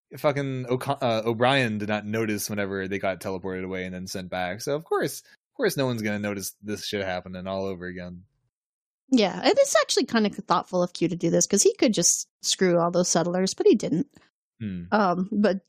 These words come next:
Speaker 2: they, uh, then Geordi, Worf, and, uh, Data appear on the bridge and tell them that they were attacked by <laughs> animal things. And, uh, McFreeze, uh, what is,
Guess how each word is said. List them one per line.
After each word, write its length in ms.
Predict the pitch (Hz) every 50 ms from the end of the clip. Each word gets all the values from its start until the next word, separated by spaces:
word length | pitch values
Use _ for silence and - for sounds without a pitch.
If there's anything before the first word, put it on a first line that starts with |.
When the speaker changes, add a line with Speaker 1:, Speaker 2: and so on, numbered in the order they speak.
| _ -
Speaker 2:
they, 280 | 175 180 208 202 185
uh, 160 | 180 185 185 185
then 240 | 190 233 247 233 220
Geordi, 420 | - 214 214 226 240 233 220 214
Worf, 440 | 202 196 196 196 196 208 202 - - -
and, 460 | 185 196 190 190 175 170 175 180 175
uh, 400 | 175 175 170 170 165 160 160 170 - _ _ _ _ -
Data 320 | - 202 214 190 170 156 -
appear 400 | 151 - - - 247 233 208 202
on 140 | 185 180 180
the 80 | 180
bridge 480 | 180 180 196 196 185 175 180 175 - -
and 200 | 156 185 190 175
tell 200 | - 185 175 180
them 100 | 170 175
that 80 | 170
they 80 | 170 170
were 80 | 175 175
attacked 320 | 180 - 202 202 - -
by 140 | - 175 -
<laughs> 180 | - 202 214
animal 220 | 262 202 202 196 196
things. 400 | - 202 196 190 202 208 - - -
And, 300 | 202 190 185 185 185 180
uh, 160 | 180 180 170 - - - _ -
McFreeze, 500 | 240 240 - 285 311 285 247 226 - - - -
uh, 180 | 220 220 202 196
what 160 | 202 240 285
is, 140 | 269 -